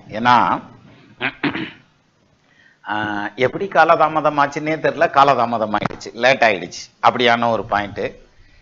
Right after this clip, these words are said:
இன்னைக்கு நிறையா வந்திருக்காங்க. சுமதி கணேஷ் ஃபர்ஸ்ட் கமெண்ட் அப்படின்னு சொல்லியிருக்காங்க. அதே மாதிரி பூங்குழலி, "தமிழ் சேனல் வருகைக்கு மிக்க நன்றி சார், இனிய காலை வணக்கம்" கொடுத்துருக்காங்க. விஜயராணி மில்லர் பிரபு, ஜெனிஃபர் கோம்ஸு,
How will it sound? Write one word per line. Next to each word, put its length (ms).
இன்னைக்கு 520
நிறையா 280
வந்திருக்காங்க. 600
சுமதி 280
கணேஷ் 600
ஃபர்ஸ்ட் 420
கமெண்ட் 280
அப்படின்னு 260
சொல்லியிருக்காங்க. 680
அதே 260
மாதிரி 540
பூங்குழலி, 600
"தமிழ் 300
சேனல் 360
வருகைக்கு 500
மிக்க 260
நன்றி 320
சார், 220
இனிய 340
காலை 300
வணக்கம்" 500
கொடுத்துருக்காங்க. 580
விஜயராணி 600
மில்லர் 340
பிரபு, 580
ஜெனிஃபர் 580
கோம்ஸு, 680